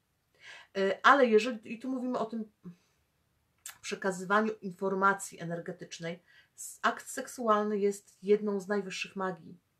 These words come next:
Dzieje się między dwójką ludzi. Świetnie można to magicznie wykorzystać, jak się wie jak, ale na to nie będę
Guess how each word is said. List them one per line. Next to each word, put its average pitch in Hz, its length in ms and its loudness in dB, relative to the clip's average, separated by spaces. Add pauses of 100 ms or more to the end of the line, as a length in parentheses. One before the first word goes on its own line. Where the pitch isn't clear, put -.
(480)
Dzieje 208 160 6
się 214 140 -2
między 190 220 -2
dwójką 202 380 -2
ludzi. 214 440 -6 (640)
Świetnie 269 460 -6
można 180 220 -4
to 180 100 -10
magicznie 180 420 -8
wykorzystać, 175 580 -12
jak 170 120 -12
się 170 140 -12
wie 165 120 -6
jak, 151 320 -12
ale 202 240 4
na 208 460 4
to 170 340 -2
nie 170 180 -6
będę 160 240 -8